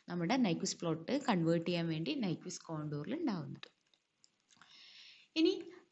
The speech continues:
Nyquist ക്രൈറ്റീരിയൻ എന്താന്ന് നോക്കണം. നമുക്ക്, ഏഹ്, Nyquist പ്ലോട്ട് ചെയ്തതിന് ശേഷം Nyquist ക്രൈറ്റീരിയൻ വെച്ചിട്ടാണ് സിസ്റ്റം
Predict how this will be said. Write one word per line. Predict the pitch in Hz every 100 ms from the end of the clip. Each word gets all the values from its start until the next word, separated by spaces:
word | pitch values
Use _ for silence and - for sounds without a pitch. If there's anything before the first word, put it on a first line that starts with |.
| 226
Nyquist | 220 226 294 - 254
ക്രൈറ്റീരിയൻ | 220 214 214 302 330 285 185
എന്താന്ന് | 165 180 151
നോക്കണം. | 135 139 - - - - -
നമുക്ക്, | 220 220 247 240 240 214
ഏഹ്, | 208 202
Nyquist | 202 254 247 240
പ്ലോട്ട് | 214 220 262 262
ചെയ്തതിന് | 202 202 226 240 214
ശേഷം | 160 240 262 226
Nyquist | 196 190 165 - 262
ക്രൈറ്റീരിയൻ | 208 202 277 311 302
വെച്ചിട്ടാണ് | 247 214 185 160 208 233
സിസ്റ്റം | 233 -